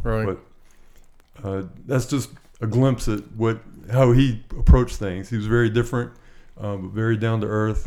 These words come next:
Speaker 2: and an absolute phenomenal leader.
Speaker 1: And effective, obviously, yeah.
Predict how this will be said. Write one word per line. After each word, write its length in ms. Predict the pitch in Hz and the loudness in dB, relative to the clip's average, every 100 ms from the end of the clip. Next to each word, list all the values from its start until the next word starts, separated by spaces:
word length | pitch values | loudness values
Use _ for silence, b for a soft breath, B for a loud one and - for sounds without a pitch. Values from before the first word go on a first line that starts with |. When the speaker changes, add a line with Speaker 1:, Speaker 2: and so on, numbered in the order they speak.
| - 110 | -8 -8
Speaker 2:
and 160 | 104 | -6
an 220 | 95 92 - | -6 -10 -10
absolute 500 | 110 110 - 110 107 - _ - | -10 -8 -4 -4 -6 -12 _ -10
phenomenal 480 | - 107 107 104 95 | -4 -2 -2 -4 -4
leader. 300 | 104 107 95 - | -4 -4 -8 -4
Speaker 1:
And 100 | 139 | 0
effective, 460 | 127 143 135 80 80 | 2 2 2 0 -4
obviously, 480 | 85 76 - - 85 - | -4 -6 -10 -12 -14 -8
yeah. 240 | 95 90 | -4 -4